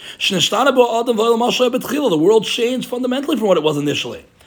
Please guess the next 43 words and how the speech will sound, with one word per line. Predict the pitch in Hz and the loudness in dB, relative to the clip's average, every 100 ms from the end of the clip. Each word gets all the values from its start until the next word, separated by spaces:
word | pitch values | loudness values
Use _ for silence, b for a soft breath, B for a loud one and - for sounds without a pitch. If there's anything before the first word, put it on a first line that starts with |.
| B B B | B B B
Ulam | 240 277 202 | 2 2 2
Prati | 226 254 269 | 2 2 2
Shino | 196 240 240 | 2 2 2
Zevel | 190 208 180 | 4 4 2
Toseim | 190 170 208 208 | -2 -2 0 0
Rabim. | 160 165 151 127 | 2 0 0 -2
There | 147 | 0
are | 151 | 0
many | 165 180 185 208 240 254 240 | 0 0 2 2 2 0 -2
details | - 156 139 135 - 139 180 220 196 143 120 131 | -4 -12 -12 -12 -14 -2 0 2 2 0 -2 -4
in | |
this | 123 131 | -4 -2
change, | - 226 214 202 - B B B | 0 2 0 -4 -10 B B B
and | 151 147 | -2 0
the | 147 | 0
outgrowths | 165 202 185 170 170 143 - - - | 0 -2 -2 2 4 2 -2 -10 -4
of | 135 127 | -2 0
what | 139 156 | -2 -2
that | 143 - | -6 -6
produced | 139 175 208 - - - | -4 0 -2 -4 -14 -6
is, | 139 131 117 | -4 -4 -6
is, | 127 123 117 | -8 -8 -12
is, | 120 113 - | -14 -14 -16
is | 113 110 101 - | -16 -14 -16 -18
massive. | 117 180 240 208 190 185 B B B | -4 -2 2 2 2 -2 B B B
V'od | 135 165 226 202 180 | 0 4 4 4 -2
Nidaber | 160 190 190 | 2 2 4
Bam | 175 160 | 2 2
Lefanim. | 135 123 156 208 | -2 -2 0 0
We'll | 143 | -2
speak | - 254 | -4 -2
about | 233 202 | 0 2
that | 196 | 4
a | |
little | 190 190 | 2 0
bit | |
more. | 180 170 | 0 -2
B'siyata | 143 160 143 - | -2 -4 -4 -4
Deshmaya. | 123 - 190 190 170 170 B B | -6 0 2 2 0 -4 B B
What | - 143 160 | -4 -2 0
was | 143 139 | 0 -4
the | 139 | -4
change | - - 160 156 147 | -2 0 2 0 -4